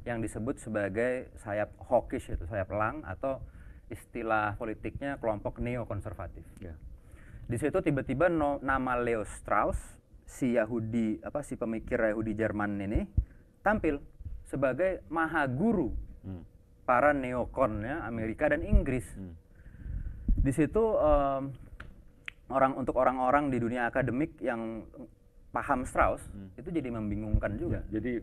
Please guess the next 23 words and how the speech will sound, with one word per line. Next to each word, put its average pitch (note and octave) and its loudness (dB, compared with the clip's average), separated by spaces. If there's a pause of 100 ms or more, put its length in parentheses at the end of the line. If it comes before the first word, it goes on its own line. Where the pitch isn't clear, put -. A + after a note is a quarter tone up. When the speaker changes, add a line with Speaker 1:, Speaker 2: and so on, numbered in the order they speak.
Speaker 2:
waktu A2 -2
itu A#2 -8
kan C#3 0
memang B2 -2
ada G#2 0
Paul A2 4
Wolfowitz, G2+ -2
kemudian G2 -10
ada F#2 -2
Jenderal, F2+ -4
eh, E2+ -10
siapa? F#2 -12
Rums-, A2 -6
Rumsfeld C3+ 0
ya. G2 -4 (200)
Speaker 1:
Donald A2 -2
Rumsfeld, A#2+ 0
Speaker 2:
Eh, - -10 (340)
Donald G#2 -2
Speaker 1:
Menteri G2+ 2
Speaker 2:
Rumsfeld, G#2 2
Speaker 1:
Pertahanan B2 4
Speaker 2:
Menteri A#2+ -2